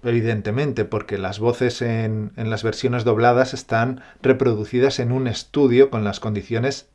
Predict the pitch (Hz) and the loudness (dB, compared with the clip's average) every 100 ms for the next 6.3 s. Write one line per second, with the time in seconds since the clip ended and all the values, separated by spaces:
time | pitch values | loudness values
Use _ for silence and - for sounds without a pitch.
0 | - 127 104 107 110 101 - 127 - 113 | 0 0 2 2 0 -2 -4 -6 -4 -2
1 | 113 131 135 127 123 127 139 160 - _ | 2 2 4 4 4 4 4 2 -8 _
2 | _ _ _ - - 117 104 95 135 135 | _ _ _ -12 -2 0 0 0 0 2
3 | 175 180 _ _ _ - 120 - - 107 | 2 0 _ _ _ -4 -2 -2 -4 -4
4 | - 123 104 131 107 101 - - - - | 0 2 4 2 0 -8 -14 -20 -20 -20
5 | - - 165 165 165 202 208 185 196 - | -10 0 2 4 4 4 4 4 2 0
6 | 165 165 - | -2 -4 -6